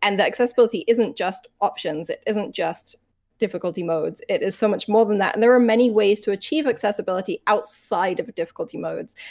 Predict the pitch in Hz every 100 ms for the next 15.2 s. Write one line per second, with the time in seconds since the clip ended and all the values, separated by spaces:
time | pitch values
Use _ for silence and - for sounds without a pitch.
0 | - 262 302 - 269 - 233 214 208 -
1 | 214 202 185 180 175 185 190 175 175 185
2 | 180 170 170 - 202 190 233 254 262 269
3 | 262 294 247 185 185 180 190 - 233 240
4 | - 202 214 208 214 202 202 196 202 -
5 | 202 175 - - 185 170 175 - - _
6 | 202 196 196 196 196 196 - 190 196 -
7 | 196 214 196 - 185 - - - 185 185
8 | 185 185 - 180 180 185 - 185 185 180
9 | 185 185 185 - - - - 208 202 196
10 | 196 - _ _ - 214 240 226 233 _
11 | _ - 240 277 277 254 240 - 214 -
12 | 226 220 208 190 202 208 208 - - 196
13 | 190 190 185 - - - 269 269 285 277
14 | 262 254 240 233 233 185 214 226 214 226
15 | 196 -